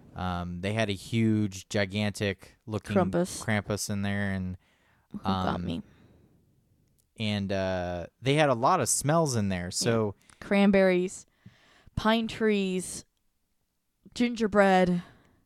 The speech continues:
Speaker 2: I'm trying to remember
Speaker 1: Yeah, they had
Speaker 2: the
Speaker 1: gingerbread. They had,
Speaker 2: rest.
Speaker 1: you know, you walked through a kitchen part, and there were gingerbread cookies everywhere.
Speaker 2: That were attacking you.
Speaker 1: Um, that were, like, you know,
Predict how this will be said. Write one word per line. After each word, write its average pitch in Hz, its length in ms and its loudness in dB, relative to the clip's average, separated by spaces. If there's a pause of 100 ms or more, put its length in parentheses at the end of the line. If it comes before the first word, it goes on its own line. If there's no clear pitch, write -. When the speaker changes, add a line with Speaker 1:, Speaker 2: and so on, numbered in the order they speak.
(1300)
Speaker 2:
I'm - 60 -20
trying 226 420 4
to 196 80 4
remember 185 220 4
Speaker 1:
Yeah, - 100 4
they 220 140 2
had 113 100 0
Speaker 2:
the 110 60 -6
Speaker 1:
gingerbread. 131 560 4
They 110 200 0
had, 104 160 4
Speaker 2:
rest. 98 300 -14
Speaker 1:
you 117 100 -6
know, 101 120 -2
you 101 180 -2
walked 101 300 2
through 98 240 -8
a 92 40 -10
kitchen 113 380 -6
part, 113 320 2
and 104 80 -6
there 98 80 -2
were 98 80 -4
gingerbread 107 480 -2
cookies 110 400 -4
everywhere. 107 580 -2 (160)
Speaker 2:
That 180 140 6
were 165 100 4
attacking 220 460 2
you. 208 80 4
Speaker 1:
Um, 135 280 0
that 101 140 2
were, 95 240 -2 (140)
like, 95 220 -4 (280)
you 110 140 -4
know, 90 240 -4